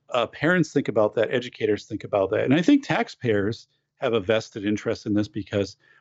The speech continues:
we cannot sustain a system where we're spending three billion, argue it could be up to five billion a year, and it's escalating on things that just aren't making us safer. We have the same frequency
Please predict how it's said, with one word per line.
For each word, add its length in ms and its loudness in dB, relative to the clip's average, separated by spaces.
we 180 2
cannot 680 0
sustain 460 0
a 60 2
system 440 -4
where 140 2
we're 120 2
spending 400 2
three 380 0
billion, 320 4
argue 360 -2
it 100 -4
could 120 -8
be 80 -6
up 120 -6
to 80 -20
five 280 -8
billion 300 0
a 40 4
year, 300 4
and 100 -2
it's 160 -2
escalating 600 0
on 240 2
things 300 2
that 140 -4
just 180 -6
aren't 160 -2
making 320 2
us 80 -2
safer. 400 -4
We 80 -2
have 80 0
the 80 -2
same 220 0
frequency 840 0